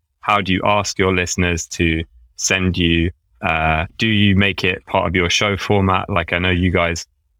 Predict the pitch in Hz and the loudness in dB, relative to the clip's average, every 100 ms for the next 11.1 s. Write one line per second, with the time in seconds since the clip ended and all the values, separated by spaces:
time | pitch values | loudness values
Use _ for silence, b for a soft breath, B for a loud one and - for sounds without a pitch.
0 | - 92 87 85 87 85 85 92 - 90 | -4 -2 2 2 4 2 2 -2 -2 -2
1 | 85 87 - 117 113 110 - 104 - 107 | -2 -2 0 2 0 -4 -2 -2 0 0
2 | 107 104 104 - 101 101 95 95 95 _ | 2 2 0 0 0 2 2 0 -2 _
3 | _ - 92 92 87 82 92 87 85 92 | _ -8 -4 0 0 -2 -4 -4 -2 -2
4 | 104 98 98 95 104 98 95 82 87 82 | -2 -2 -2 -2 0 0 -2 -2 -2 -2
5 | - - 87 92 98 92 87 - 98 98 | -4 -4 -2 0 0 0 0 0 2 0
6 | 95 92 87 85 98 90 - 104 - 98 | 0 0 2 2 4 2 0 -2 0 0
7 | 87 87 101 104 98 95 92 90 - 104 | 0 0 0 0 0 0 -2 -2 0 0
8 | 95 92 - 87 85 82 80 85 - 98 | 2 0 0 0 2 0 0 -4 0 0
9 | 95 - 101 92 107 - 117 107 92 90 | 0 -2 -4 -2 -2 -2 0 0 -2 -6
10 | - 95 90 90 87 87 85 90 - 87 | -4 -4 0 0 -2 -2 -4 -4 -2 -2
11 | 82 | -2